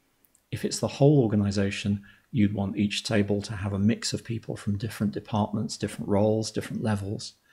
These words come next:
The aim being to increase understanding of other people's experience and develop new working relationships across departmental boundaries. If we're working with just one team,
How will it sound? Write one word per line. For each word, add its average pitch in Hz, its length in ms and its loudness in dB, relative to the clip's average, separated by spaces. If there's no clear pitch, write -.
The - 180 2
aim 127 280 6
being 107 420 2
to 127 120 -4
increase 98 540 0
understanding 104 840 -2
of 104 100 -4
other 101 160 -4
people's 104 400 -6
experience - 680 0
and 107 100 0
develop 113 380 0
new 120 240 4
working 123 420 0
relationships 107 840 -4
across - 460 -2
departmental 104 720 -4
boundaries. 107 680 -2
If 151 160 0
we're 160 120 6
working 156 500 2
with 127 120 2
just - 360 -4
one 120 300 6
team, 107 500 -2